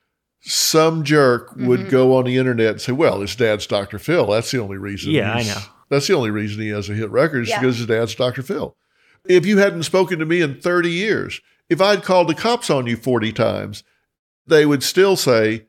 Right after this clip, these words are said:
Speaker 1: It's only because his dad's Doctor Somebody's gonna say that.
Speaker 3: Yeah.
Speaker 1: You know, some idiot sitting in a basement that's jealous of anybody that does anything is gonna say that. And I just wondered why.
Speaker 3: Yeah, I
Speaker 2: That's a
Speaker 3: mean,
Speaker 2: good
Speaker 3: I,
Speaker 2: point.
Speaker 3: I,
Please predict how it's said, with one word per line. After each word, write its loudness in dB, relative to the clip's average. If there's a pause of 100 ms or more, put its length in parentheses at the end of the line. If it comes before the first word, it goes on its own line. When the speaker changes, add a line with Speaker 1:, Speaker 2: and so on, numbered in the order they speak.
(140)
Speaker 1:
It's -2
only 4
because 0 (240)
his -2
dad's 2
Doctor -2
Somebody's 2
gonna -2
say 0
that. -4 (400)
Speaker 3:
Yeah. -8
Speaker 1:
You 0
know, 2
some 0
idiot 0
sitting -2
in -2
a 0
basement 0 (180)
that's -4
jealous 2
of -2 (140)
anybody 4
that 2
does 2
anything -4 (760)
is 0
gonna 2
say 0
that. -4
And -2
I 2
just -2
wondered -4
why. -4 (680)
Speaker 3:
Yeah, -6 (160)
I -2
Speaker 2:
That's 0
a 0
Speaker 3:
mean, 0
Speaker 2:
good -4
Speaker 3:
I, -6
Speaker 2:
point. -10
Speaker 3:
I, -2